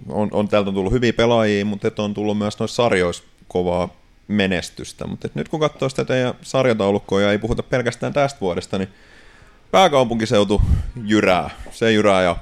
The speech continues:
pahasti, et siellä on, eh, klubia, Kapa ja Honka ja P P J, semmonenkin seura kuin P P J, joka ei, ei kyllä niinku,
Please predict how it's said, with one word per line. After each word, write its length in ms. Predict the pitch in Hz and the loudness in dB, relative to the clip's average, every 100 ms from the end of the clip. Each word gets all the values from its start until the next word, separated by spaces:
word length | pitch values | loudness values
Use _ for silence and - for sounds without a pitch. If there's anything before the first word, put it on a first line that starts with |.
| - | -2
pahasti, 400 | 95 92 85 - | 0 0 -2 -4
et 140 | 80 - | -8 -6
siellä 220 | 92 87 | -4 -4
on, 120 | 90 - - - - - - - - - | -6 -10 -20 -20 -20 -20 -20 -20 -20 -16
eh, 160 | - - - - - - - - - - - - | -10 -8 -8 -10 -14 -18 -16 -14 -16 -18 -20 -4
klubia, 520 | 123 110 110 104 101 - - | 0 4 6 6 4 0 -4
Kapa 360 | 104 101 101 95 | -2 2 2 4
ja 220 | 92 92 - - - - - - 104 | 2 0 -4 -20 -20 -20 -20 -14 -2
Honka 360 | 110 101 95 92 | 0 0 2 2
ja 220 | 90 92 - - - _ - | 4 0 -4 -20 -20 _ 2
P 260 | 107 98 | 4 4
P 260 | 92 90 90 | 4 2 0
J, 200 | 90 90 104 - - - _ - | -2 -4 -8 -18 -20 -20 _ -2
semmonenkin 400 | 110 104 92 92 | 0 2 0 0
seura 220 | 92 92 | 0 0
kuin 100 | 92 | 2
P 260 | 104 98 87 | 4 4 4
P 20 | |
J, 380 | 90 87 85 85 | 2 2 0 -2
joka 340 | 85 90 85 | -2 0 0
ei, 220 | 85 80 | -2 -4
ei 160 | 73 85 | -4 -4
kyllä 220 | 90 87 | -2 -4
niinku, 340 | 85 87 95 | -4 -4 -4